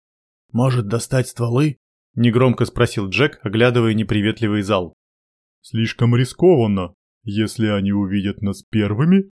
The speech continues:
а они увидят первыми, могут неправильно это истолковать». «Боюсь, они и так всё неправильно истолкуют», пробурчал Рон. Гастон смело пошёл через холл к широко распахнутым дверям, которые вели к самому центру дворца водных развлечений.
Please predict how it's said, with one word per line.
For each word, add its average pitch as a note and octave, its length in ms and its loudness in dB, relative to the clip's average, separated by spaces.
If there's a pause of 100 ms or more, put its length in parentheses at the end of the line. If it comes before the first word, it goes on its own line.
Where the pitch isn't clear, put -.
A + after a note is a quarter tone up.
(140)
а G3+ 160 4
они G3 200 8
увидят E3 640 2
первыми, G2 580 0 (180)
могут A2 420 -2
неправильно A#2 720 0
это A2 280 -2
истолковать». C#3 760 2 (640)
«Боюсь, F#3 360 2
они G#3 260 4
и - 20 2
так F#3 260 2
всё F#3+ 140 2
неправильно D#3 580 4
истолкуют», C#3+ 680 2 (460)
пробурчал A2 560 0
Рон. G2+ 260 0 (840)
Гастон C3 420 0
смело A#2+ 360 2
пошёл A2+ 360 0
через G#2+ 280 -2
холл C#3 280 0
к - 60 -10
широко A#2 380 2
распахнутым G#2+ 640 0
дверям, A#2 480 0
которые D3+ 380 2
вели B2 240 2
к - 60 -8
самому B2+ 380 2
центру A#2 340 0
дворца A2+ 380 0
водных G#2 360 -2
развлечений. G#2 680 -2